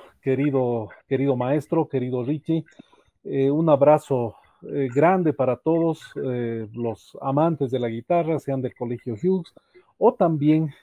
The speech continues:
eh, todos los que nos ven, eh, de otros lados. Eh, bueno, vamos a empezar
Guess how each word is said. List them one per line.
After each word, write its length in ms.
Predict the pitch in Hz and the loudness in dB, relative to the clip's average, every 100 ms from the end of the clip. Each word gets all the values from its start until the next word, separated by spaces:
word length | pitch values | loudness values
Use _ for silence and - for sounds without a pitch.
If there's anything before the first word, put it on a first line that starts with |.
| _ 135 | _ -4
eh, 240 | 127 120 | -2 0
todos 220 | 175 175 147 | 2 4 2
los 140 | 123 | -2
que 120 | 139 | -6
nos 200 | 127 120 | -6 -4
ven, 220 | 123 117 - _ _ _ _ | -4 -4 -10 _ _ _ _
eh, 380 | - 120 110 107 107 | -12 -8 -6 -8 0
de 80 | 127 | 0
otros 320 | 127 117 110 | 0 -6 0
lados. 340 | 123 117 98 - _ _ _ _ _ _ _ _ | 2 2 -2 -18 _ _ _ _ _ _ _ _
Eh, 400 | - 147 147 139 | 0 4 4 4
bueno, 260 | 147 190 131 | 6 6 8
vamos 300 | 233 269 - | 8 8 4
a 40 | |
empezar 500 | 190 190 185 196 156 | 2 2 6 6 4